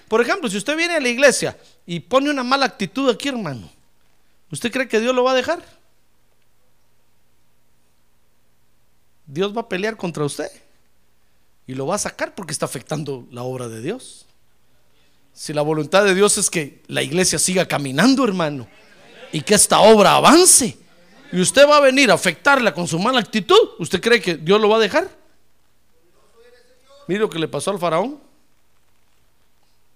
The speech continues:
Si usted quiere afectar el plan de Dios con su mala actitud, se va a tener que pelear contra Dios, hermano. Y de una vez le profetizo hoy, con el don de la sospecha,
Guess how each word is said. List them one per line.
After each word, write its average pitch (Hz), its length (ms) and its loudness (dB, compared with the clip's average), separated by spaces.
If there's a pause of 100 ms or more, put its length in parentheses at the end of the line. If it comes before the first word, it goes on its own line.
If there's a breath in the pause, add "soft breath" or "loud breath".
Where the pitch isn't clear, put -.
(580)
Si - 80 -18
usted 247 220 -6
quiere 349 180 -4
afectar 214 460 -2
el 151 120 -6
plan 277 240 -2
de 233 120 0
Dios 196 400 -2
con 151 180 -10
su 147 140 -8
mala 277 240 -6
actitud, 349 540 -2 (960)
se - 200 -14
va 120 140 -6
a - 120 -14
tener 170 220 -10
que 196 100 -14
pelear 160 380 -10
contra 131 320 -12
Dios, 202 260 -14
hermano. 135 300 -18 (960)
Y 135 120 -12
de 143 120 -8
una 233 200 -2
vez 247 240 -4
le 196 120 -8
profetizo 202 640 -6
hoy, 269 500 2 (960)
con 131 200 -12
el 123 160 -8
don 226 300 -2
de 165 100 -6
la 117 100 -8
sospecha, 254 680 -2